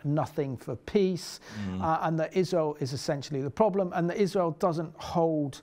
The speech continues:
Speaker 1: to Christian values." Well, the thing is,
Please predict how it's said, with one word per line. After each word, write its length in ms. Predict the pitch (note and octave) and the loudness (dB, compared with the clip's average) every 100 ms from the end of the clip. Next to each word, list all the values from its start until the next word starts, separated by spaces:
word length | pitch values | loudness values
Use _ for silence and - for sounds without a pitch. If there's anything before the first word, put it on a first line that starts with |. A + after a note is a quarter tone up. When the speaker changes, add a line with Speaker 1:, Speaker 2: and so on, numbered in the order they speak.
| - - - _ - | -16 -18 -20 _ -6
Speaker 1:
to 420 | - D#3+ D3 - - | 0 2 2 -2 -6
Christian 540 | - F3+ - - C#3+ | 0 0 0 -2 -2
values." 560 | B2+ D#3 C3+ A#2+ G2 - - - - - | 2 0 0 -6 -8 -12 -18 -20 -14 0
Well, 260 | A3+ A3 - _ _ _ _ D#4+ G#4+ | 0 0 -12 _ _ _ _ -20 -2
the 100 | B3 | 0
thing 200 | C4 C#4 | 2 0
is, 300 | A3+ G3 - | 2 2 0